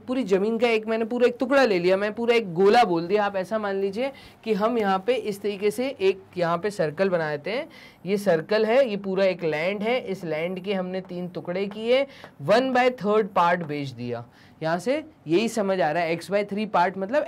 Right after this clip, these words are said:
x का वन बाय थर्ड पार्ट बेच दिया, अभी भी उसके पास टू बाय थ्री पार्ट रिमेनिंग है,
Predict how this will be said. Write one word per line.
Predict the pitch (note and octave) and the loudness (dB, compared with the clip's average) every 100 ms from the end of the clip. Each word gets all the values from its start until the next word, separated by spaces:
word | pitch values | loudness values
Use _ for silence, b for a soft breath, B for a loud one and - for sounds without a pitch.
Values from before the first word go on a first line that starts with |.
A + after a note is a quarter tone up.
| F#3+ | -2
x | F#3 - | -6 -6
का | C4+ | -2
वन | B3+ G3 G3 | 0 0 2
बाय | G3+ | 0
थर्ड | G3+ G#3+ B3 | 0 2 2
पार्ट | G3 F3 F3+ | 2 0 0
बेच | E3 E3 | -4 -6
दिया, | E3+ A3+ C4+ | -2 0 0
अभी | F3 F3 | 0 -2
भी | G#3 | -2
उसके | A3+ G#3 G#3 | -6 -2 -2
पास | G#3+ C#4+ B B B - | 0 -2 B B B -4
टू | A#3 | 0
बाय | G#3+ A3+ | 2 2
थ्री | A3 G3+ A#3+ | 2 -6 -4
पार्ट | G#3+ B3 G3 | 0 0 0
रिमेनिंग | E3+ E3 E3 F3+ G3+ | -4 -2 -2 -2 -4
है, | D3 E3 C3+ | -4 -2 -2